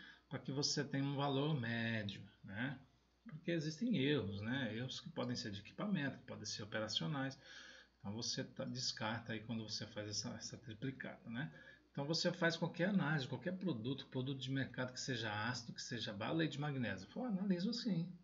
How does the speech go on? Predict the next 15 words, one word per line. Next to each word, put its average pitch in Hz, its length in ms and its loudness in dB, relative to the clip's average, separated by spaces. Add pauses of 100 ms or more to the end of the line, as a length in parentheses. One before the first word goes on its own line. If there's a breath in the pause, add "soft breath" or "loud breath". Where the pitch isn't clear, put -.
(360)
Jogo 123 280 0
ácido 123 320 0
lá 139 80 0
dentro, 156 300 0
coloco 180 300 0
aquilo 131 280 2
de 117 40 -2
magnésio, 113 380 2
que 120 80 -4
é 117 40 0
hidróxido 107 280 0
de 127 140 0
magnésio, 139 340 -2
e - 40 -4
titulo. - 540 0